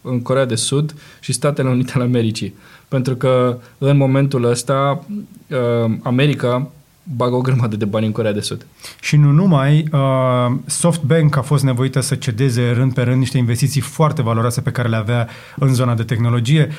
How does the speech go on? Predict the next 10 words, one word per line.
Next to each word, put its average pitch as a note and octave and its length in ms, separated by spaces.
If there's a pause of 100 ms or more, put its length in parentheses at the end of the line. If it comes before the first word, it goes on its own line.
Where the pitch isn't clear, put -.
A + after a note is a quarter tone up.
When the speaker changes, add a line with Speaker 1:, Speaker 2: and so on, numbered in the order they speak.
(160)
Speaker 2:
nu C#3 400
doar, C3 380
uh, A#2 680
investiția A#2 380
în A2 60
Boston A#2 220
Dynamics, C3 540
ci - 100
și D3+ 300
în D#3+ 240